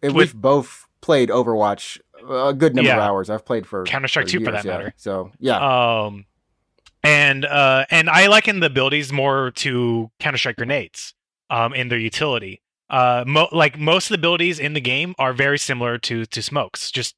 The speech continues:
Speaker 2: diver-, different variations in how long they stay, where they go, where, uh, when you can use them, that sort of stuff.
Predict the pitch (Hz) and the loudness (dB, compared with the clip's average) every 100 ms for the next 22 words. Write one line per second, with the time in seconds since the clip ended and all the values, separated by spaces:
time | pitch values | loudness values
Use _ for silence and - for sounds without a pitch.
0 | - 131 156 139 151 139 143 131 135 135 | -8 -2 0 -2 -4 0 0 2 0 -4
1 | 117 120 - - - - 156 151 139 131 | -6 -8 -10 -20 -8 0 2 2 0 -4
2 | - 160 143 127 131 131 127 127 127 123 | 0 2 2 2 0 0 0 0 0 0
3 | 117 117 123 127 127 127 117 117 131 127 | -2 -2 -2 -2 -4 -4 -4 -4 -6 -8
4 | 117 113 110 104 - 107 - 101 | -8 -8 -8 -10 -12 -12 -10 -12